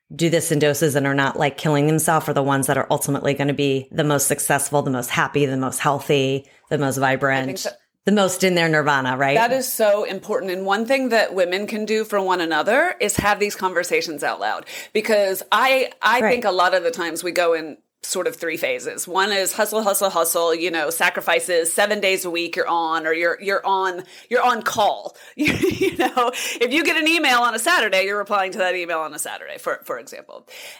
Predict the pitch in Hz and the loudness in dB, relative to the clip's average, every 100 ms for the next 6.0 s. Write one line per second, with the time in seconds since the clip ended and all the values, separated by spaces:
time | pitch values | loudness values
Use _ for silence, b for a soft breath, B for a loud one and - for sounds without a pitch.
0 | B 202 196 190 185 - 190 247 247 220 | B 2 4 2 0 -4 0 2 2 0
1 | - 214 240 262 - 226 190 196 226 285 | -2 -2 0 -2 0 -2 -2 -2 0 0
2 | - 170 180 170 170 - 175 196 196 - | 0 -4 -4 -4 -4 -2 -2 -4 -12 -10
3 | - 226 220 220 - 180 175 180 233 247 | -6 -4 -2 -4 -4 0 2 2 2 2
4 | 262 302 320 208 196 - 208 202 190 196 | 4 2 2 -2 -4 -2 -2 0 -2 -4
5 | 214 240 247 254 262 262 262 196 196 | -4 0 0 0 -2 0 0 0 -2